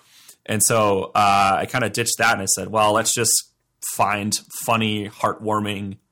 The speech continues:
um, hilarious, um, tear-jerking moments from all the years past and just focus on that." So, yeah, you know, I, I, um,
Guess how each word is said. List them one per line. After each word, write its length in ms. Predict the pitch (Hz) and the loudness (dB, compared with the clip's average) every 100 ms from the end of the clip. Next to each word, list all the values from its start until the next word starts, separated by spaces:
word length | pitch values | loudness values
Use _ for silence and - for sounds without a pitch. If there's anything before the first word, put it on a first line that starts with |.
| _ _ _ _ | _ _ _ _
um, 360 | 101 95 92 92 - | -6 -2 -4 -6 -8
hilarious, 580 | 101 104 104 104 104 101 - - - - - | -4 -2 0 0 0 2 2 2 -2 -6 -8
um, 340 | 92 92 90 | -6 -6 -8
tear-jerking 680 | - 113 110 104 101 104 104 | -8 -6 -6 -4 -6 -6 -4
moments 580 | 117 175 117 120 - - _ _ _ _ _ | 0 2 2 0 -2 -2 _ _ _ _ _
from 280 | - 104 | -6 -2
all 220 | 107 113 120 | 2 2 2
the 80 | 110 | -2
years 300 | 107 110 107 | -2 0 0
past 640 | - 131 165 160 - - - _ _ _ _ | -2 0 2 2 -2 -4 -6 _ _ _ _
and 100 | - | -8
just 200 | 113 117 | -2 -2
focus 360 | - 123 113 104 | 0 -2 -2 -4
on 140 | 92 | -4
that." 240 | 95 - - _ _ _ _ _ _ _ _ _ | -6 -8 -10 _ _ _ _ _ _ _ _ _
So, 120 | - 131 | -2 2
yeah, 280 | 127 104 | 2 2
you 160 | 90 110 | 0 -2
know, 120 | 104 | 0
I, 540 | 101 101 90 95 95 - | 0 0 -2 -4 -6 -10
I, 40 | |
um, 500 | 73 95 90 87 90 | -10 -8 -8 -10 -14